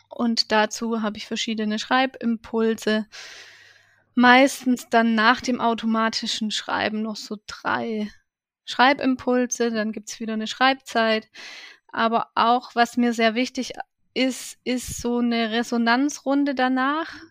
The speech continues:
also wo wir wirklich auch als Gruppe sagen, wie haben wir den Text wahrgenommen, wie wirkt er, was wollen wir der Person zurückgeben?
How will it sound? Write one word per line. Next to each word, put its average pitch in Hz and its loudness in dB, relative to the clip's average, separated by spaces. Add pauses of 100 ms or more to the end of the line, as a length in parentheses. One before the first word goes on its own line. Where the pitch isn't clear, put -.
also 226 -6
wo 233 -6
wir 233 -6
wirklich 240 -6
auch 220 0
als - -4
Gruppe - -2
sagen, 220 2 (580)
wie 226 0
haben 240 2
wir 233 2
den 226 -2
Text - -4
wahrgenommen, 214 0
wie 226 -4
wirkt 220 -2
er, 214 -2 (260)
was 220 -4
wollen 220 2
wir 220 0
der 214 0
Person 214 0
zurückgeben? 214 0